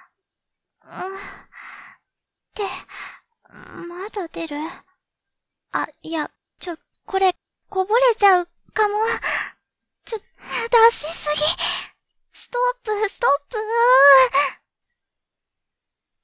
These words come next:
って、あ。全部出た？はぁ、ギリセーフ。う、う、何これ。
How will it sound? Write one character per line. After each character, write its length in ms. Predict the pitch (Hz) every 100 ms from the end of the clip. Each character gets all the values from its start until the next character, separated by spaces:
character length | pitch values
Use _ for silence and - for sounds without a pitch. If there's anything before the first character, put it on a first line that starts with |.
| -
っ 40 | 403
て、 60 | _ _ _ _ _ _ _
あ。 460 | - 370 392 403 - - - - _ _ _ _ _ _ _ _ _ _ _ - 349 349 -
全 280 | 381 427
部 80 | 370 302 _
出 140 | 339
た？ 140 | 349 370
は 240 | 254 269
ぁ、 0 | - - - - _ _ _ _ _ _ _ _ _ _ - 480 453 427 - - - _ _ _ - -
ギ 220 | 339 311
リ 160 | 285
セ 400 | 269 - 302 285
ー 40 | 277
フ。 160 | -
う、 40 | 233
う、 60 | 226 - - _ _ _ _ _ _ _ _ _ _ _ _ _ _ 269 254 269 277 - _ _ - 247 240 240 - _ _ _
何 420 | - 240 277 339 302
こ 160 | -
れ。 80 | 262